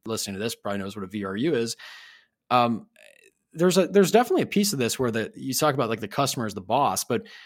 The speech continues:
we gotta make sure that the boss is, is cool with, like, sharing that information. So do you think that, um, the, the concept of, like, sharing G P S location, even though it's, it is giving up a little bit of your privacy to some extent, even if it's anonymous, even doesn't have your name, but,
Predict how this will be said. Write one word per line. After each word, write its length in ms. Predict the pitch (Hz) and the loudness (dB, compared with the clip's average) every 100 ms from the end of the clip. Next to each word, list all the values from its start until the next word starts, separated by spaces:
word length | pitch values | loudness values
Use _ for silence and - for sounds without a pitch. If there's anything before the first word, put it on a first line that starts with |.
| - | -12
we 80 | 131 | -6
gotta 220 | 165 320 | -2 2
make 160 | 180 135 | 2 2
sure 260 | - 151 131 | 2 2 2
that 200 | 113 - | -2 -6
the 60 | |
boss 600 | 92 120 180 95 95 - | -4 0 2 2 0 -4
is, 240 | - 110 123 | -4 -4 -4
is 260 | 113 104 | -6 -6
cool 440 | - - 175 160 120 | -6 -2 2 2 0
with, 440 | 117 107 - - _ _ _ | -2 -4 -8 -16 _ _ _
like, 220 | 117 104 | -4 -2
sharing 720 | - - 143 147 143 131 117 113 | -2 -2 -2 -2 -2 -2 -2 -4
that 220 | 120 120 | 0 0
information. 640 | 120 - 104 117 151 98 101 | 0 -4 -4 -2 -2 -2 -4
So 180 | - 123 | -2 -2
do 80 | 139 | -2
you 100 | 147 | 0
think 260 | 208 247 | 0 0
that, 240 | 185 127 - - _ _ _ _ 120 | 2 0 -2 -20 _ _ _ _ -2
um, 460 | 110 101 98 95 - _ - | 0 0 -2 -8 -12 _ -6
the, 420 | 139 123 113 - - | -2 -2 -2 -6 -10
the 80 | 131 | -8
concept 520 | - 156 165 151 143 | -4 -4 -2 -2 -2
of, 60 | 117 | -4
like, 160 | 110 | -2
sharing 420 | - 139 143 135 | -2 -2 -2 -2
G 200 | 117 123 | -2 -4
P 180 | 123 127 | -4 -4
S 200 | 120 - | -2 -2
location, 640 | 117 107 113 113 139 135 131 | -4 -4 -6 -4 -4 -4 -4
even 220 | 120 127 | -4 -2
though 180 | 123 113 | -2 -2
it's, 340 | - 120 - - | -4 -8 -8 -4
it 120 | 135 | -2
is 160 | 156 | 0
giving 240 | 151 139 135 | 0 0 0
up 100 | 120 | -2
a 60 | |
little 320 | 104 113 180 185 | -4 0 2 2
bit 160 | 165 | 2
of 100 | 147 | 0
your 80 | 113 | -2
privacy 480 | - 107 127 151 147 | -6 -6 -4 -4 -6
to 80 | 135 | -6
some 180 | 139 | -6
extent, 360 | 147 - 160 - | -4 -4 -4 -4
even 180 | 123 123 | -4 -4
if 80 | 113 | -6
it's 120 | 127 | -4
anonymous, 560 | 123 107 110 113 107 104 | -2 -2 -2 -4 -6 -8
even 140 | 101 | -8
doesn't 180 | 107 113 | -6 -4
have 80 | 127 | -4
your 100 | 139 | -2
name, 300 | 127 107 101 | -2 -2 -4
but, 160 | 98 | -6